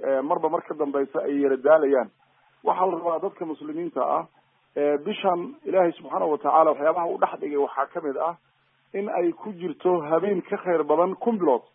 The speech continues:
Habeenka marka tobanka dambe ha lagu sheego, laakiin qofka dadaala oo maalintuu Ramadaan soo galo ilaa inta uu dhammaanayo dadaalo,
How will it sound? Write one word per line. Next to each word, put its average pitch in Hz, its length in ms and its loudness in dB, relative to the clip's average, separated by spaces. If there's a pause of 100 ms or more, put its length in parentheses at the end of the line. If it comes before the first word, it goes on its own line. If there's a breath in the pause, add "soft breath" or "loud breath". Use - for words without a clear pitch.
(120)
Habeenka 190 500 4
marka 180 480 0 (140)
tobanka 208 320 0
dambe 156 300 -2
ha 160 60 0
lagu 190 220 0
sheego, 156 480 -2 (460)
laakiin 185 560 0
qofka 196 560 2 (120)
dadaala 170 600 6 (280)
oo 147 600 -4 (360)
maalintuu 170 520 0
Ramadaan 165 420 -2
soo 165 180 0
galo 139 460 -2
ilaa 208 360 4
inta 202 240 -8
uu 165 120 -6
dhammaanayo 151 540 -6
dadaalo, 147 380 -2